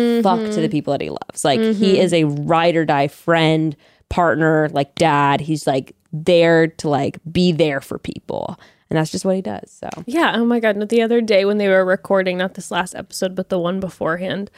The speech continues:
Speaker 2: uh, we were talking briefly about something, um, that as, in our business form,
Speaker 1: Mm.
Speaker 2: format you and I've been talking about. And Grayson literally was like, I was listening to him and Evan talk, and he's like, "I just, like, really wanna get, like,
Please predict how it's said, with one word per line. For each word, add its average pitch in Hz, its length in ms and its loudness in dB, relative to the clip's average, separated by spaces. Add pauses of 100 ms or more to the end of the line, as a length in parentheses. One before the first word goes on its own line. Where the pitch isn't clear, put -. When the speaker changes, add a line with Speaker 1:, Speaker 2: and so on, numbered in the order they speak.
(680)
Speaker 2:
uh, 175 400 0
we 220 100 4
were 196 100 4
talking 180 400 -6
briefly 165 400 -8
about 185 460 -4
something, 180 720 -4 (400)
um, 170 340 0 (100)
that 175 360 -4 (180)
as, 196 200 0
in 208 180 0
our 196 140 2
business 180 580 -2
form, 156 420 -2
Speaker 1:
Mm. 190 120 -2
Speaker 2:
format 190 320 2
you 190 100 0
and 175 80 -2
I've 170 120 -2
been 175 120 -4
talking 185 320 -6
about. 135 220 -2 (420)
And 208 480 2 (760)
Grayson 233 500 2
literally 214 300 4
was 202 160 2
like, 190 160 0
I 202 60 0
was 190 140 0
listening 202 240 -4
to 190 60 -4
him 196 100 -2
and 196 100 -2
Evan 190 160 -4
talk, 185 220 -12
and 185 80 -10
he's 190 120 -6
like, 180 200 -12
"I - 100 -6
just, 294 240 -6
like, 226 160 -4
really 190 380 -2
wanna 180 260 -6
get, - 240 -8
like, - 220 -12